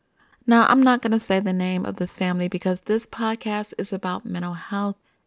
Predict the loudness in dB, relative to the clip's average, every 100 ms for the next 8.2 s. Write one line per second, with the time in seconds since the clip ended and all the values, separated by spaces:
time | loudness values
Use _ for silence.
0 | -6 -6 -2 -4 -4 -8 -6 -6 -4 -6
1 | -8 _ _ _ _ _ _ _ _ 2
2 | 4 4 4 4 2 2 0 -2 -2 -2
3 | -2 -2 -6 _ _ _ -6 -4 0 0
4 | 0 -2 -2 -2 -2 -2 -2 -4 -6 -12
5 | _ _ _ -20 _ 4 6 6 4 2
6 | 2 4 2 2 2 0 0 -2 -2 -2
7 | -4 _ -4 -2 -4 -8 -6 -2 0 -2
8 | -8 -10